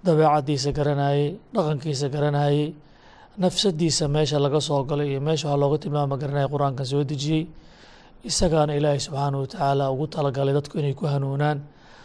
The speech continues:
Wuxuuna u soo bandhigay xaqaa'iq waaweyn oo gaarsiinaysa qofka sida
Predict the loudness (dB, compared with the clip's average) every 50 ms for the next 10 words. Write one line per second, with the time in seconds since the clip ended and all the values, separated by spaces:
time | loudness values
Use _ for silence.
0 | -20 -20 -20 -10 -6 -2 0 0 0 0 0 -2 0 2 2 2 2 2 0 0
1 | 2 0 0 0 -2 0 2 2 2 2 2 2 2 4 4 4 4 4 4 4
2 | 2 0 -2 -8 -14 -20 -20 -20 -20 -20 -20 -20 -20 -20 -20 -8 -2 0 2 4
3 | 4 2 2 0 -4 -8 -10 -10 -8 -6 -4 -2 0 0 2 2 0 0 -2 -6
4 | -4 -6 -6 -4 0 0 -2 -2 -2 -8 -20 -20 -20 -20 -20 -20 -20 -16 -6 -2
5 | 0 2 4 4 2